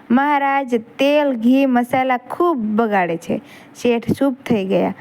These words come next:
મૂછમાં હસતા હસતા બેજીનમાં હાથ ધોઈ સોફા પર ગોઠવાયા. "આશિકા, તને આટલી સરસ રસોઈ બનાવતા કોણે શીખવ્યું?" શેઠ આગળ આવવાની હિંમત તો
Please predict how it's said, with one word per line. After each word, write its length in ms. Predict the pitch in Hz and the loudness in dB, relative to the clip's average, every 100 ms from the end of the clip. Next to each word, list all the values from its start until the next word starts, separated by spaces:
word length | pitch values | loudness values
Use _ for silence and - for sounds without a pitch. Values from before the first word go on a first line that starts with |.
| - - 233 | -20 -6 0
મૂછમાં 540 | 254 247 254 226 226 | 0 0 0 0 0
હસતા 300 | 233 - 240 | -2 -2 -2
હસતા 640 | 233 226 - 220 220 311 370 - - - | 0 -2 -2 0 0 0 -4 -18 -20 -4
બેજીનમાં 800 | 220 262 233 285 269 240 233 359 - - 220 | 2 2 2 2 2 2 2 0 -6 -8 -2
હાથ 320 | 226 262 - | 0 0 -2
ધોઈ 420 | 233 202 294 277 - - _ _ - - - | -4 0 2 2 -2 -20 _ _ -20 -18 -2
સોફા 360 | 269 262 247 226 | -2 0 -2 0
પર 260 | 247 311 - - - | 0 -2 -4 -12 -2
ગોઠવાયા. 680 | 220 220 214 208 202 202 226 - - - - - | 0 0 0 0 0 -2 -4 -12 -20 -20 -16 -4
"આશિકા, 680 | 269 302 392 381 294 285 339 | -4 -2 -4 0 0 0 -2
તને 320 | - 302 294 | -2 -2 0
આટલી 360 | 254 254 311 339 | -2 -2 0 0
સરસ 280 | 330 320 302 | 2 -2 0
રસોઈ 300 | 277 269 302 | -2 0 0
બનાવતા 720 | 254 247 240 233 240 240 294 | 2 0 0 -2 0 0 0
કોણે 360 | 294 262 320 392 | 0 -2 0 -2
શીખવ્યું?" 640 | 359 339 - 220 202 208 - - - - - - | -2 -4 -2 -2 -2 -4 -6 -20 -20 -20 -20 -4
શેઠ 240 | 247 294 302 - - - - | 0 0 -2 -10 -12 -14 -4
આગળ 340 | 262 285 311 | -4 -2 0
આવવાની 580 | 269 262 269 262 247 240 | 0 0 0 0 0 2
હિંમત 420 | 233 240 247 240 233 | 4 4 4 2 -2
તો 300 | 254 269 339 | 0 2 0